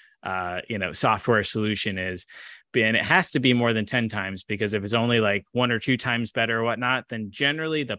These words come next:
pain of switching solutions, like, doesn't make sense. Like, you know, I haven't really seen a moba that has come out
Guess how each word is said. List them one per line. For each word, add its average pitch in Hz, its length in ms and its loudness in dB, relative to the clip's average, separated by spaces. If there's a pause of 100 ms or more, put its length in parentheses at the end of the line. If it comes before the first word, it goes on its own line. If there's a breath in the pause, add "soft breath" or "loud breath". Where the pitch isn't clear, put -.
pain 131 420 -2
of 101 160 -8
switching 123 500 -6
solutions, 120 800 -2
like, 104 240 -4
doesn't 113 340 0
make 98 220 -4
sense. 90 380 -6
Like, 95 220 -2 (720 loud breath)
you 117 140 2
know, 101 240 2 (760)
I 139 140 4
haven't 165 340 6
really 139 280 6
seen 139 260 2
a 110 80 2
moba 117 520 2
that 110 120 0
has 101 160 -4
come 117 280 -6
out 117 280 -4